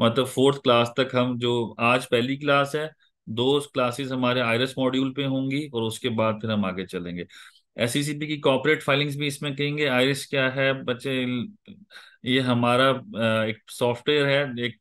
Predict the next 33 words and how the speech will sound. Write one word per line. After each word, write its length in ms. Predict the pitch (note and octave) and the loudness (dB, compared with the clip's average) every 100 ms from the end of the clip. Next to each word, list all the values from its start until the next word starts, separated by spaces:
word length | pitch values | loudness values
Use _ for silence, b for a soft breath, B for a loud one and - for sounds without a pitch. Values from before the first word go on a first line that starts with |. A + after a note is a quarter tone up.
| - | -2
पोर्टल 380 | A#2+ A#2+ C#3+ | 0 2 2
है 120 | C#3 C#3 | 2 0
जिसके 300 | B2+ - B2+ | -4 -4 -2
ऊपर 320 | A#2+ A#2 C3 | -2 0 0
हम 240 | B2+ C3 | 0 0
अपनी 260 | A#2+ A2 C3 | -2 -2 -4
रिटर्न 380 | A#2 G#2 A#2+ C3 | -2 0 0 0
को 140 | C3+ | -2
सबमिट 420 | C3 A2+ A#2 A#2+ | 0 0 0 -2
करते 320 | - A#2 A#2 | -2 -2 -2
हैं, 300 | C3 C3 B2+ | 0 2 0
जो 180 | A#2 A2+ | 0 -2
भी 160 | A2+ A#2+ | -2 -4
चीजें 280 | A#2+ A#2 B2 | -4 -2 0
हैं 80 | |
वो 160 | A#2+ A2 | 0 -2
करते 320 | A2 A2 G#2+ | -2 -2 -2
हैं। 260 | B2+ C#3 C#3+ B B B _ | -2 -4 -8 B B B _
इस 160 | C3 B2 | -8 -4
पे 120 | C#3+ | -2
इनकम 320 | C3+ C#3 C#3 | -2 0 -2
टैक्स, 640 | C3+ C#3+ - - - - - _ B B - | -2 -6 -6 -10 -12 -14 -18 _ B B 2
अ, 260 | A2+ A#2 | 4 6
मोहम्मद 300 | A#2+ A#2+ C3 | 4 2 2
उस्मान 420 | C3 B2+ B2+ B2+ | 2 2 0 2
इनकम 280 | C3+ C3 C#3+ | 0 -2 -2
टैक्स 260 | C#3 C3+ C3 | -2 -4 -4
रूल्स 300 | B2 C#3 C#3 | -2 0 0
के 120 | C#3+ | -2
साथ 320 | C#3 B2+ B2+ | 2 2 2
डाउनलोड 520 | B2 A#2+ B2 B2+ C3+ | 2 0 2 2 0
करेंगे। 520 | C3+ B2 C3 D3 D#3 D#3+ | 0 -2 -2 -4 -4 -4
अ, 960 | - - A#2 A#2 A#2 A#2 A2+ A2+ A2+ | -6 -8 -2 2 4 4 4 4 0